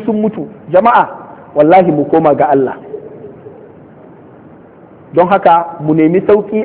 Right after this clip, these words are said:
a wurin Allah domin Allah ya kawo mana sauki. Tuba ga Allah da komawa ga Allah yana sa Allah ya kawo sauki. فقلت استغفروا ربكم إنه كان غفارا يرسل السماء عليكم مدرارا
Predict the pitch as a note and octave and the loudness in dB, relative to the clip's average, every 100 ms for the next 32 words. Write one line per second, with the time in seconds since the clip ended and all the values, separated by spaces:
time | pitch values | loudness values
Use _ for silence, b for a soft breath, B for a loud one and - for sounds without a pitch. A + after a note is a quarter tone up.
0 | G#3+ E3 F3+ F3+ F3+ F#3 F3+ C#3 D3 D#3 | 0 2 2 0 2 4 4 2 0 -2
1 | D#3+ F3 E3 C3+ C#3+ D3 D3+ B2 A#2+ - | -2 0 2 0 0 0 0 -4 -10 -14
2 | - - - - - - - - - - | -20 -20 -20 -20 -20 -20 -20 -20 -20 -12
3 | - G#3 G3+ G3+ F#3 G3 F#3+ F3 G3 - | -6 0 2 2 2 2 4 4 2 2
4 | G3 F#3 F3 E3+ D#3 F#3+ G#3 G3 F3 - | 2 4 4 2 2 2 4 4 2 -4
5 | - - - - - - - D#3+ F#3+ F3+ | -16 -20 -20 -20 -20 -20 -2 0 2 0
6 | D3 F#3+ D#3+ E3 E3 D3 C3+ D3 D3 D3 | 0 0 2 2 4 4 2 0 2 0
7 | D3+ C#3 C#3 - - - D#3 D#3 A3+ A3 | -2 -6 -10 -18 -20 -6 -6 0 0 0
8 | A3 E3 - G3+ F3+ F3 F3+ G#3 G3+ G3 | -2 -2 -2 0 2 2 4 2 2 0
9 | F#3+ - B B B B - F#3 G#3 F3 | -2 -2 B B B B -4 -2 2 2
10 | E3+ F3 F#3 F3+ D3+ D3 - G#3 A3 A3 | 2 2 2 2 0 -2 2 4 4 2
11 | G#3+ - D#3 F3 G#3+ - G3+ F#3+ - E3 | -2 -10 -4 -2 -2 -2 -2 -2 -2 -2
12 | D#3 F3+ F3+ F3 D3+ D3+ D#3 F3 D3+ D3+ | 2 2 2 2 2 2 2 0 -2 -4
13 | C#3+ D3+ G3+ G#3+ | 0 2 4 4